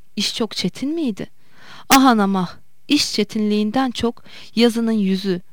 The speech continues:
sıcak, sivrisinek, gözü çıkasıca sinekler, canavar gibi Allah vermeye." "Kinin minin yutmadınız mıydı?" "Yuttuk, yuttuk ha, ne etkisi olur canavar gibi sineklere?" Buzlar çözülmüş,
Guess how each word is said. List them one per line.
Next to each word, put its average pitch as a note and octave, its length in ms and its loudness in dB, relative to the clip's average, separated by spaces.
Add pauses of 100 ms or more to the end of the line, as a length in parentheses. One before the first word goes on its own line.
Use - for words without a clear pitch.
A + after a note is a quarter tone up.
sıcak, G#3 640 0
sivrisinek, G#3 840 0 (220)
gözü A3+ 260 4
çıkasıca G#3 540 2
sinekler, F#3 600 -2 (120)
canavar G3+ 460 6
gibi F#3 220 0
Allah F3 380 -2
vermeye." F3 440 -4 (600)
"Kinin B3 260 2
minin A#3 360 2
yutmadınız A3+ 760 -2
mıydı?" G3 380 -4 (640)
"Yuttuk, - 380 -4
yuttuk G#3 360 -4
ha, G4+ 180 2 (380)
ne A3 100 4
etkisi D4+ 420 0
olur C4 240 0
canavar F#3+ 420 2
gibi F#3 200 -4
sineklere?" F#3 640 -6 (460)
Buzlar G#3 360 2
çözülmüş, F#3 680 -2